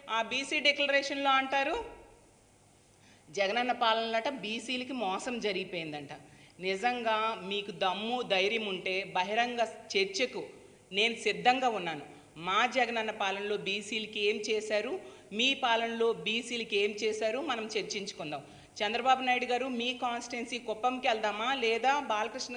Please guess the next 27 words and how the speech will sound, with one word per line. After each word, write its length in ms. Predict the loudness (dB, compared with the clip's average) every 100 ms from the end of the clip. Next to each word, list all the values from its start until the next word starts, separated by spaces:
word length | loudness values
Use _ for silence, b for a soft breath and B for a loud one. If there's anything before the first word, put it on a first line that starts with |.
| 2
గారి 140 | 2
కాన్స్టిట్యుయెన్సీకి 1200 | 2 -2 -2 -6 -6 -4 -4 -4 -8 -18 -2 2
వెళ్దామా, 420 | 6 6 4 2
లేదంటే 460 | 4 4 4 4 6
అచ్చెన్నాయుడు 520 | 4 2 2 4 4
గారి 160 | 2 0
కాన్స్టిట్యుయెన్సీకి 680 | 0 -2 -2 -6 -6 -2 -2
వెళ్దామా, 420 | 0 0 0 2
యనమల 360 | 2 2 2
రామకృష్ణుడు 560 | 2 2 0 -6 -6 -2
గారి 180 | -2 0
కాన్స్టిట్యుయెన్సీకి 640 | -2 -4 -4 -6 -6 -4
వెళ్దామా, 300 | -2 -2 -2
మీరే 300 | -2 -2 0
చెప్పండి. 480 | 2 0 -2 -6 -8 b b b 0
ఎక్కడికైనా 680 | 0 2 0 0 0 0
మేము 300 | 0 0 0
రెడీ 280 | 2 2 2
రావడానికి, 720 | 2 2 2 0 0 -2 -4 -4 b b b
ఏ 240 | 0 6 6
గ్రామానికైనా 760 | 6 4 6 2 0 0 0
వెళ్దాం. 440 | 2 2 2 0 0 B B -2
ఆ 200 | 4 4 4
గ్రామంలో 640 | 4 4 2 2 4 4
బీసీ 600 | 4 0 -2 -2 -4 -2
గృహాలకి 500 | -2 0 2 2 2
వెళ్ళి 480 | 2 0 2 0 -2